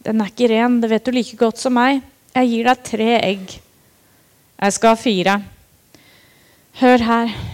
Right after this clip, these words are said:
Jeg har en datter. Hun vokser fremdeles. Vi trenger eggene våre selv.»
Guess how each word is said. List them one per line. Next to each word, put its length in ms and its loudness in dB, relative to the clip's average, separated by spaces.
Jeg 220 0
har 100 2
en 160 0
datter. 560 -4
Hun 160 0
vokser 380 -8
fremdeles. 640 -2
Vi 100 -6
trenger 460 -4
eggene 340 -6
våre 220 -2
selv.» 420 -2